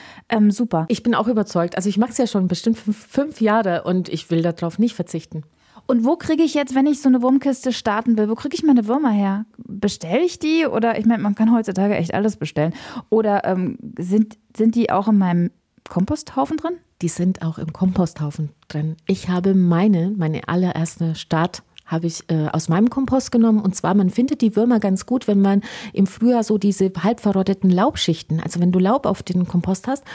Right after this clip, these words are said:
Speaker 2: und da findet man sie ganz gut drin. Und ich habe mir dann noch bei einem befreundeten Gärtner,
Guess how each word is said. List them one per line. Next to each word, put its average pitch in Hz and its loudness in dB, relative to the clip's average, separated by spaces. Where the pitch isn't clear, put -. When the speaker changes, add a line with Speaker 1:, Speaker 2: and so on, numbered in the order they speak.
Speaker 2:
und 185 -2
da 185 2
findet 202 0
man 190 4
sie 185 -2
ganz 175 0
gut - -2
drin. 277 0
Und 214 2
ich 208 0
habe 196 0
mir 190 0
dann 190 2
noch 180 0
bei 175 -4
einem 165 0
befreundeten 262 0
Gärtner, 233 2